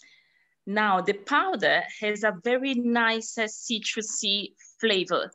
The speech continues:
and that is because, uh, it's, uh, highly concentrated in vitamin C.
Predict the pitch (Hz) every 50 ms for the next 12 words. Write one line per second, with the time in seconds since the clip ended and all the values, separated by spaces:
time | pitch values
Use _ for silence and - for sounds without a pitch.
0 | _ - - - - - - - 196 196 190 226 240 247 262 220 - 220 214 -
1 | - 208 196 196 196 190 190 - 208 196 190 190 185 185 - - 185 190 - -
2 | - - 208 190 190 185 185 185 - - - - - 220 226 233 233 226 220 -
3 | 233 220 220 214 - 220 208 - - 220 202 196 196 208 190 196 196 185 180 208
4 | 208 - 208 196 196 196 196 190 - - - 262 302 440 -